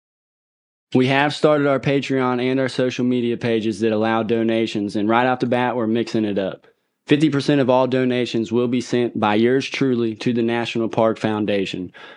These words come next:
On the social medias, I'm pretty sure you can donate any amount. On Patreon, we do, however, have to start off donations as little as five dollars a month. And after that, I'm pretty sure it takes about three months and you'll get merchandise too. I'm not sure what everything is, but you get on there, check it out. Let us know what you think.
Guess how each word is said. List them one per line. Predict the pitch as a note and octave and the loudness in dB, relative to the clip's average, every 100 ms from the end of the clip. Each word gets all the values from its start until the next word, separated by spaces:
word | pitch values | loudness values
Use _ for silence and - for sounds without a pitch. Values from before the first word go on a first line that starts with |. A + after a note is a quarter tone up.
| - | -2
On | A#2 A#2+ | 0 2
the | |
social | A2+ C3+ C3 | 2 0 0
medias, | C3+ C#3 C3+ C3 | 0 0 0 -2
I'm | A#2+ | -4
pretty | A2 B2 | -2 0
sure | A#2+ B2 A#2+ | 0 0 0
you | A#2 | 0
can | A#2 | 0
donate | A2+ A#2 A2+ A2 | 0 0 0 0
any | A2 A2 | 0 -2
amount. | G#2 G2+ F#2+ F2+ | -2 -4 -6 -6
On | A2+ A2 | -4 -2
Patreon, | B2+ C3 B2 B2+ B2 B2+ B2 | 0 0 0 0 0 -2 -2
we | |
do, | A2+ A#2+ A#2+ | -2 -2 -2
however, | B2 A#2+ A#2 A2+ | -2 -2 -2 -2
have | A2 | -4
to | G#2+ | -6
start | - A#2 A2+ | -4 -2 0
off | A2+ A2+ | 0 -2
donations | - A2 A2 A2 A2+ G#2 | 0 0 0 -2 -2 -4
as | F#2+ | -4
little | G2+ A2 G#2+ | -2 0 0
as | |
five | G2+ A2+ A2 G#2+ | -2 -2 -2 -2
dollars | G#2 G#2 G#2 G2+ | -2 -2 -4 -4
a | |
month. | G2+ G2 F#2 _ _ _ _ _ - | -4 -6 -10 _ _ _ _ _ -2
And | A2 | 0
after | A#2 A#2+ B2 | 2 2 2
that, | A#2+ A#2+ | 2 2
I'm | A2+ | 0
pretty | A#2+ A#2 | -2 -2
sure | - A2+ | 0 0
it | G#2+ | 0
takes | A2+ G#2+ | -2 0
about | A2 G2+ - | -2 -2 0
three | A#2 A#2 | 2 2
months | A2 A2+ A2 G#2+ | 2 2 0 -2
and | G#2 G2+ G2+ G2 | -2 0 0 0
you'll | A2+ | -2
get | G2+ G#2+ | 0 0
merchandise | G#2 A2+ A2+ A2+ A2 A2 G#2 | 0 -2 -2 -4 -2 -4 -6
too. | - A2+ A2 | -2 0 2
I'm | G#2+ | 0
not | A2 A2 | -2 -2
sure | - | -2
what | A2 G#2+ | -2 -2
everything | A2 G#2 G2 G#2 G#2 | -2 -4 -4 -2 -2
is, | G#2+ G2+ G2 | -2 -4 -6
but | - G2 F#2+ | -4 -4 -2
you | B2+ A#2+ | -2 0
get | A#2+ | 0
on | A#2 A2+ | 0 -2
there, | A2+ | -2
check | G2+ A2 G#2+ | -2 -4 -2
it | G#2 | -4
out. | G#2 G2+ - | -4 -6 -4
Let | G#2 | -4
us | G#2 | -4
know | A2 G#2+ | -4 -4
what | G2+ - | -4 -6
you | |
think. | G2 G2+ F#2+ | -4 -4 -4